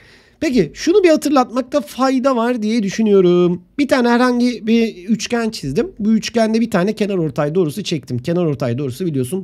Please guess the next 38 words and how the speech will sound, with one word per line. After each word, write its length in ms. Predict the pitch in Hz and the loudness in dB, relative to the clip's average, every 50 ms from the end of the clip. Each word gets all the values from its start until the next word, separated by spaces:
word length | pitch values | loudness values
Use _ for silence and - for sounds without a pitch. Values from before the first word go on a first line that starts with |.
| - - | -8 -6
kenarı 300 | 180 160 151 147 139 120 | -6 -4 -4 -4 -6 -6
tam 200 | 190 185 156 139 | -8 -6 -6 -6
ortadan 320 | 127 123 147 139 170 170 | -8 -8 -8 -6 -6 -4
ikiye 300 | 147 120 - 143 127 120 | -4 -4 -4 -4 -4 -2
böldüm. 240 | 113 110 139 208 - - _ _ - - - - _ _ _ _ | -2 -2 -4 -6 -8 -10 _ _ -20 -20 -20 -20 _ _ _ _
İkinci 380 | - 175 - - - 294 269 302 | 0 0 0 0 0 0 0 0
kenar 260 | - 302 269 240 208 | 0 2 2 4 4
ortay 400 | 190 185 170 - - 170 160 151 | 2 2 0 0 -2 -2 -2 0
doğrusunu 360 | 156 156 151 139 - 151 147 | -2 -2 -4 -4 -6 -6 -8
çektik. 460 | 123 - 139 123 - 208 190 - - - | -6 -6 -8 -8 -8 -10 -12 -12 -8 -8
Hocam 340 | 165 143 160 175 170 170 | -6 -4 -2 -2 -2 -2
ne 100 | 170 165 | -2 -2
işe 180 | 160 139 - 156 | -2 -4 -4 -6
yarayacak? 340 | 143 139 135 143 165 - - | -6 -4 -4 -6 -6 -6 -6
Ya 360 | 156 156 156 156 143 127 147 | -4 -4 -4 -4 -6 -6 -6
da, 80 | 147 151 | -4 -2
da 120 | 156 160 | -2 -2
ne 120 | 151 156 | -2 -4
yapmaya 300 | 160 160 - - 147 131 | -4 -4 -4 -4 -6 -6
çalışıyorsun? 500 | 123 - 107 113 - 107 110 - - 262 - - _ _ - _ _ - | -6 -6 -8 -10 -10 -10 -10 -10 -10 -12 -12 -16 _ _ -20 _ _ 0
İki 240 | 247 214 - 311 330 | 0 2 2 2 0
tane 260 | 302 269 226 214 196 | 0 0 -2 -2 -4
kenar 240 | - 220 214 226 208 | -4 -2 -2 -2 0
ortay 420 | 208 190 185 180 - 208 214 190 | 0 0 0 0 0 0 0 2
doğrusu 360 | 175 175 165 160 147 - 151 | 2 2 2 0 -2 -4 -2
tek 240 | - - 262 208 - | 0 0 0 0 0
bir 80 | 220 185 | 0 0
noktada 360 | 180 175 - - 156 139 127 | 0 -2 -2 -6 -10 -8 -6
kesişiyorsa, 840 | - - 143 123 - - - - - 262 254 165 - - 143 - - | -6 -6 -6 -6 -8 -10 -8 -4 -2 0 0 0 -2 -4 -6 -6 -4
<laughs> 1800 | - 180 - 196 185 165 214 226 269 254 185 127 165 170 196 240 240 - 202 - 165 120 - - - _ _ _ - - - - - - - - | -4 -4 -2 -2 -2 -2 -2 0 2 2 2 2 2 2 2 2 0 -2 -4 -4 -4 -6 -8 -10 -20 _ _ _ -20 -20 -18 -18 -18 -18 -20 -14
söyleyemedim. 580 | - 139 139 135 143 156 147 131 120 113 - - _ - | -10 -6 -6 -4 -4 -4 -4 -4 -4 -4 -6 -10 _ -2
O 160 | 233 254 285 | 0 2 2
noktaya 400 | 294 247 - - - 160 151 156 | 2 0 0 -2 -4 -4 -2 -2
biz 200 | 214 240 240 - - _ | -2 -4 -6 -8 -10 _
ağırlık 360 | - 156 156 156 156 151 - 147 | -4 -2 -2 -2 -2 -4 -8 -6
merkezi 440 | 143 135 123 120 127 123 107 113 | -6 -6 -4 -6 -8 -8 -10 -10
adını 240 | 98 95 - 117 107 | -12 -10 -10 -10 -10
veriyoruz. 320 | 98 98 98 92 85 - | -10 -10 -12 -14 -16 -18